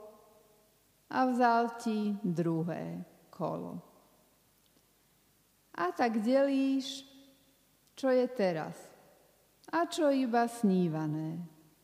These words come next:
To koleso by si mal rád.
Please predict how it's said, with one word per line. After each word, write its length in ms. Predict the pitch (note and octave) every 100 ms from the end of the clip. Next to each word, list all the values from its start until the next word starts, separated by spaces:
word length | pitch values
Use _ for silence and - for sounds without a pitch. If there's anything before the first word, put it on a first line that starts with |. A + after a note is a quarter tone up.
| _ _ _ - _ _ _ -
To 160 | C4 C4
koleso 800 | D4+ D#4 B3 A#3 - F3 E3+ F3
by 240 | F#3 G3
si 240 | G3 - G3
mal 400 | F#3+ F3+ F3 D#3+
rád. 380 | D3+ D#3 E3